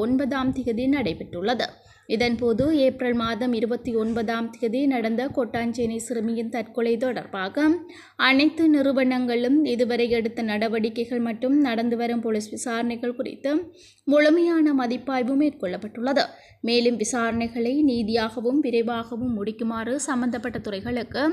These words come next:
அமைச்சர் அறிவுறுத்தியுள்ளார். இதேவேளை ஒவ்வொரு அமைப்பிலும் நிகழும் சிறுவர்களுக்கு எதிரான குற்றங்களை உடனடியாக விசாரிக்க அனைத்து தொடர்புடைய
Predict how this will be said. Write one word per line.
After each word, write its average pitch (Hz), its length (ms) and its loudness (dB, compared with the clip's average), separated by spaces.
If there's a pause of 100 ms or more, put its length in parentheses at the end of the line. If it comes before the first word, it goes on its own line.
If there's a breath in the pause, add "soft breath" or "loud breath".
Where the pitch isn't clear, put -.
(400 loud breath)
அமைச்சர் 233 580 -2
அறிவுறுத்தியுள்ளார். 233 840 -2 (340 loud breath)
இதேவேளை 233 600 2
ஒவ்வொரு 233 420 0
அமைப்பிலும் 220 520 -2
நிகழும் 233 400 -2
சிறுவர்களுக்கு 226 680 -4
எதிரான 226 420 -2
குற்றங்களை 226 640 -4
உடனடியாக 226 640 -2
விசாரிக்க 214 640 -6 (540 soft breath)
அனைத்து 277 420 2
தொடர்புடைய 277 600 0